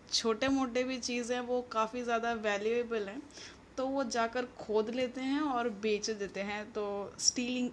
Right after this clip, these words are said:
हो जाती है चीज़ों की, तो इसको ध्यान देना, दिया जाना चाहिए, ठीक है। और एक और चीज़ है कि उस टाइम पे ये ट्रेडर्स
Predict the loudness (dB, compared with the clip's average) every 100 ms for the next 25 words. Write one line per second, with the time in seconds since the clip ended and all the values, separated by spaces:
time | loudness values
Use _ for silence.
0 | 0 0 0 -2 -4 -4 -4 -4 -6 -6
1 | -10 -10 -12 -6 0 2 2 2 0 -2
2 | -6 -20 -20 -20 -20 -20 -20 -18 -10 -8
3 | -8 -6 -4 -2 0 0 0 -2 -4 -8
4 | -10 -4 -2 -2 -2 -4 -4 -4 -4 -4
5 | -6 -12 -18 -20 -20 -20 -20 -20 -20 -20
6 | -16 -10 -6 -4 -6 -8 -12 -12 -6 -2
7 | 0 0 0 0 0 -2 -4 -2 -2 -2
8 | -4 -6 -4 -4 -4 -4 -4 -4 -4 -6
9 | -6 -4 -2 -2 -2 -2 0 0 -2